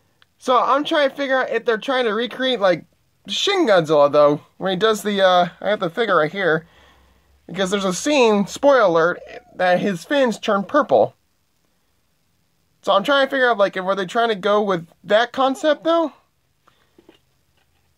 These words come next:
That I understand, but the, um, the eyes remind me of the G M K Godzilla, though, which is,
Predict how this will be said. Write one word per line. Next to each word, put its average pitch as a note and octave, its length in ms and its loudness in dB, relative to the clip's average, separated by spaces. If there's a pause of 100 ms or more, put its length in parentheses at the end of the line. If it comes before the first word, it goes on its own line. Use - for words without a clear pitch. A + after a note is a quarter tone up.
(300)
That C#4 200 2
I C4+ 40 0
understand, A3+ 560 -2
but F#3+ 160 0
the, A#3 240 -4
um, F#3+ 400 4 (240)
the F#3+ 160 -2
eyes B3 420 0
remind A3 320 0
me G#3+ 140 -2
of G3+ 100 -2
the F#3+ 220 0
G G#3+ 260 -2
M A3 140 2
K B3 240 0
Godzilla, C#3+ 500 2
though, B2 240 4
which C3+ 160 -4
is, D3 260 -8